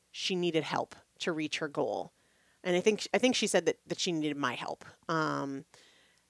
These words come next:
but I think help in general was the point. Like, "Why can I not do this by myself? If I know everything to do,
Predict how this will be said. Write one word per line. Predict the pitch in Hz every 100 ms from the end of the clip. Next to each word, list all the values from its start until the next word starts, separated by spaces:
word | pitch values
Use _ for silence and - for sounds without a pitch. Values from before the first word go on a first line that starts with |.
| -
but | 180 160
I |
think | 156 160 -
help | - 170 170
in | 160
general | 151 151 143 143
was | 139 143
the | 147
point. | - 135 120 -
Like, | 131 135 - - _
"Why | 156 165 165 175
can | - 196
I | 180
not | 170 156
do | 165 160
this | 156
by | 160
myself? | 147 135 - 98 - -
If | 170
I |
know | 160 165 170 226
everything | 240 262 254 269 254
to | 269
do, | 185 156 139 135